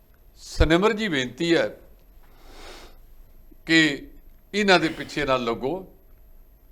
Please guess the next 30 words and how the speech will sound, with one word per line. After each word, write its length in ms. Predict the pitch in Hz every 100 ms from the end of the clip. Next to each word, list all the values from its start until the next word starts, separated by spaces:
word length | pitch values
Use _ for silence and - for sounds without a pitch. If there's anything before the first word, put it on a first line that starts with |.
| - - - - -
ਰਾਜੇਵਾਲ 460 | 131 135 180 196 180
ਸਾਹਿਬ, 200 | 196 214
ਜਿਵੇਂ 240 | 165 175
ਤੁਸੀਂ 260 | 175 147 165
ਪਹਿਲਾਂ 360 | 147 156 180 170 - - - - -
ਪ੍ਰਚਾਰ 380 | 139 139 135 135
ਕੀਤਾ, 360 | 123 113 127
ਪਹਿਲਾਂ 380 | 120 156 190 180 - - - - - - -
ਸੰਘਰਸ਼ 520 | - 202 175 156 -
ਕੀਤਾ, 440 | 185 160 151 180
ਲੋਕਾਂ 400 | 175 151 139 165
ਦੇ 80 | 160
ਵਿੱਚ 260 | 151 147 147
ਅੱਗੇ 280 | 120 143 139
ਆਏ, 320 | 123 175 190 - - _ _ _ _ _ _ _ _ _ - _
ਇੱਕ 220 | 139 -
ਕਿਰਪਾ 320 | - 175 170
ਹੀ 60 | 156
ਕਰ 240 | 156 123
ਦਿਓ। 300 | 107 113 139 - - _ - _ _ _ _ _ - _
ਆ 80 | 185
ਜਿੰਨੀਆਂ 440 | 170 151 170 233 247
ਕਿਸਾਨ 420 | 190 170 180 190
ਜਥੇਬੰਦੀਆਂ 600 | 175 170 180 175 180 196
ਖੇਰੂ 380 | 196 156 175 175
ਖੇਰੂ 320 | 180 196 185
ਹੋਈਆਂ 240 | 190 190
ਤੁਰੀਆਂ 300 | 185 175 175
ਫਿਰਦੀਆਂ 400 | 147 147 160 180
ਨੇ, 220 | 180 135